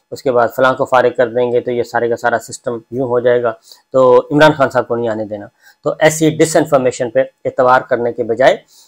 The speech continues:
अ, बराह रास्त बात की जाए और सूरत हाल को मामूल पर लाने की कोशिश करनी चाहिए, क्योंकि अब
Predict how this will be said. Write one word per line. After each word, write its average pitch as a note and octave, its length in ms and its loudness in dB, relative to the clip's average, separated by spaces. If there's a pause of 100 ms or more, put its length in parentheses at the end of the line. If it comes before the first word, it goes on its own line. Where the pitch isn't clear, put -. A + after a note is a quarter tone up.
(160)
अ, B2 160 4
बराह C3 240 2
रास्त B2+ 460 2
बात A#2 280 2
की C3 80 -6
जाए C3 220 2
और D3+ 260 4
सूरत B2 340 -6
हाल A2 160 -2
को C#3+ 140 -6
मामूल A2+ 280 -4
पर B2+ 180 -2
लाने G#2+ 260 -4
की D#3 320 -10
कोशिश - 300 -8
करनी A2+ 400 -8
चाहिए, C3+ 320 2
क्योंकि D#3 760 0 (280)
अब F3 180 6